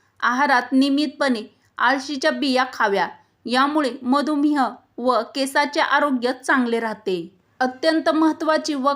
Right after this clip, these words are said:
खास टीप नंबर सत्तावीस. अतिप्रमाणात ताणतणाव घेतल्याने हाय बीपीची समस्या होऊ शकते. त्यामुळे नेहमी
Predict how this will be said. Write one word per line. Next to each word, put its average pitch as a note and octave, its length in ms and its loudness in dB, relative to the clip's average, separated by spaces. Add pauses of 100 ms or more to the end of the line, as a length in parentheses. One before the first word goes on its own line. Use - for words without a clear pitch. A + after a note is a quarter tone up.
खास B3+ 280 0 (140)
टीप D4 220 -6
नंबर C4+ 340 0
सत्तावीस. G3 720 -2 (540)
अतिप्रमाणात D4+ 800 2 (200)
ताणतणाव C#4 680 2 (100)
घेतल्याने C4 560 0 (300)
हाय C#4 240 0
बीपीची D#4+ 580 -2
समस्या D#4 560 0 (200)
होऊ C#4+ 240 -2
शकते. B3 460 -4 (480)
त्यामुळे B3+ 400 4
नेहमी C#4+ 440 2